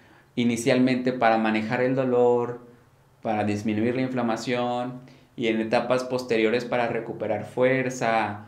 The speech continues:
movilidad y ya en etapas finales volver a incorporar a este jugador al, al fútbol, básicamente. Eh, fue una lesión muy traumática, es, repito, de las peores que yo he visto,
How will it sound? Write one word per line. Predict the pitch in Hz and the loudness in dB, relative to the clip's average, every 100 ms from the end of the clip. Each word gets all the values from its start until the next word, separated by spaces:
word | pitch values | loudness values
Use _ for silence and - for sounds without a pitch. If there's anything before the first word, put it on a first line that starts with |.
| - | -14
movilidad | - 113 120 107 101 107 127 131 135 139 - - - - | -4 -2 0 -2 0 4 6 4 2 -2 -10 -18 -20 -14
y | 110 | -8
ya | 110 117 | 0 2
en | 127 | 2
etapas | 127 113 123 120 | 2 0 0 -2
finales | 120 113 131 143 165 - - - | -2 0 2 2 -2 -6 -12 -12
volver | 120 117 113 131 | -4 0 4 4
a | |
incorporar | 147 147 127 123 113 113 131 127 | 2 -2 -4 0 2 4 4 4
a | 113 | 2
este | 110 110 | 0 -4
jugador | 113 110 101 101 110 123 - | -6 -6 -4 -2 0 0 -2
al, | - 104 101 101 95 - | -4 -4 -4 -6 -6 -6
al | 104 | -8
fútbol, | 101 113 - 131 147 - - - | -6 -8 -4 0 0 -2 -10 -14
básicamente. | 110 113 110 107 101 101 - - - - _ _ _ _ _ - | -14 -10 -6 -6 -6 -10 -16 -20 -20 -20 _ _ _ _ _ -4
Eh, | 113 117 117 117 | 0 4 4 4
fue | 117 | 2
una | 135 135 | 2 2
lesión | 120 135 135 | 2 0 2
muy | 127 139 147 | 4 4 4
traumática, | 139 127 123 131 135 139 139 135 | 2 0 0 -2 -4 2 4 4
es, | 120 117 - - | 2 -2 -6 -4
repito, | 117 110 123 135 | -4 -2 -2 0
de | 123 | 2
las | 104 107 | 2 -2
peores | - 113 113 120 117 | -2 0 2 0 -4
que | 113 | -6
yo | 110 | -2
he | 117 | 0
visto, | 127 139 156 185 220 | 0 0 -2 -2 -4